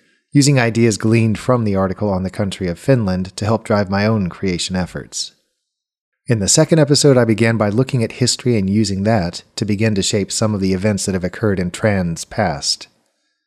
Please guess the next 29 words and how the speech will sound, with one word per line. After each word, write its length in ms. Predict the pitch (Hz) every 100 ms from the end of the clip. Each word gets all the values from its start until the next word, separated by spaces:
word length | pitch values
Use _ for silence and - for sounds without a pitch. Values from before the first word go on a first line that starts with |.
| _ _ -
If 160 | 110 110
you 60 |
haven't 240 | 107 135 131
listened 260 | 123 127
to 80 | 113
those, 400 | 120 110 82 90
be 160 | - 101
sure 240 | 143 160
to. 260 | - - - _ _ _ _ _ _ _
There 100 | 104
may 180 | 107 117
be 160 | 117 113
some 200 | 101 92
helpful 300 | 104 - 98
ideas 460 | 95 95 95 -
there. 300 | 67 69 - _ _ _ _ _ _ _ _ _ _ _ _ 131
Now 120 | 117
today, 440 | 110 117 160 110
I'm 140 | 104 110
going 220 | 117 113
to 80 | 110
look 240 | 120 -
at 80 | 120
another 400 | 117 120 123 98
part 340 | - 98 90
of 80 | 95
the 100 | 92
Finland 500 | - 110 101 98 95
article, 600 | 98 95 90 101 110 110